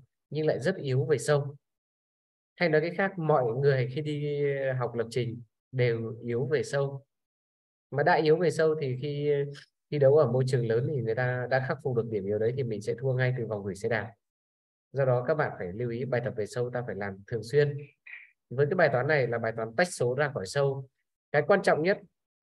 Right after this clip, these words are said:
của bài toán này nó chính là ở bước này. Có bạn bảo: "Thưa thầy, em vừa tách số, em vừa tìm lớn nhất được không?" Hoàn toàn được. Nhưng ở đây thầy muốn các bạn tách số thành sâu, ờ,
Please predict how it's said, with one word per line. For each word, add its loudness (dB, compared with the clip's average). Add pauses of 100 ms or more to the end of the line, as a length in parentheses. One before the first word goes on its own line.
(120)
của 2
bài 0
toán 0
này 4
nó 0
chính -4
là 6
ở -2
bước -2
này. 0 (1400)
Có 4
bạn 4
bảo: 2
"Thưa 0
thầy, 2
em 0
vừa 4
tách 0
số, 0
em 0
vừa 4
tìm -2
lớn 2
nhất -2
được 2
không?" 2 (400)
Hoàn -4
toàn 2
được. 6 (800)
Nhưng -2
ở 6
đây 4
thầy 4
muốn -2
các -2
bạn -2
tách 0
số 0
thành 0
sâu, 2 (520)
ờ, 4